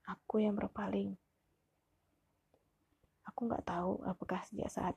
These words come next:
itu kamu membenci aku atau gimana. Yang jelas sampai sekarang, aku ngerasa kamu asing. Asing sekali. Seperti, emang kita pernah kenal?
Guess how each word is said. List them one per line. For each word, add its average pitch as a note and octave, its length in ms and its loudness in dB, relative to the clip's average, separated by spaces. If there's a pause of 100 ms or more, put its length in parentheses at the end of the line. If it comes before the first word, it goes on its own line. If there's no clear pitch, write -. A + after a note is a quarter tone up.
itu G#3 320 -4
kamu F#3+ 400 -2
membenci G3+ 400 2
aku G3 320 0
atau F#3 160 -2
gimana. E3+ 460 -12 (1400)
Yang E3 280 -6
jelas F3 220 -2
sampai F#3 240 -4
sekarang, F3+ 640 -4 (880)
aku G#3+ 240 -2
ngerasa F#3+ 320 0
kamu G3 320 0
asing. G3+ 480 -4 (1400)
Asing G3 380 -2
sekali. - 400 -8 (1300)
Seperti, F3+ 1000 -4 (880)
emang A3+ 240 0
kita C4 240 -2
pernah A3 240 -2
kenal? F3+ 480 0